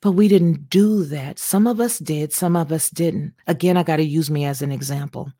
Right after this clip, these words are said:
right? I have to be transparent. Then I started to see other little bitty things that led me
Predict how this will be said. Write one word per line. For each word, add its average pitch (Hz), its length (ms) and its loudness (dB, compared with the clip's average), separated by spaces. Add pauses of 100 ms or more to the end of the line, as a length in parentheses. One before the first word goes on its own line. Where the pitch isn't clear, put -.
(300)
right? 170 260 0 (500)
I - 40 -6
have 170 180 0
to 165 80 -2
be 147 140 -4
transparent. 151 800 -6 (760)
Then 151 240 2
I 302 100 0
started 226 380 2
to 180 80 -4
see 156 460 0
other 190 240 0
little 185 300 2
bitty 165 260 0
things 127 560 -2
that 131 160 -6
led 160 300 0
me 165 360 2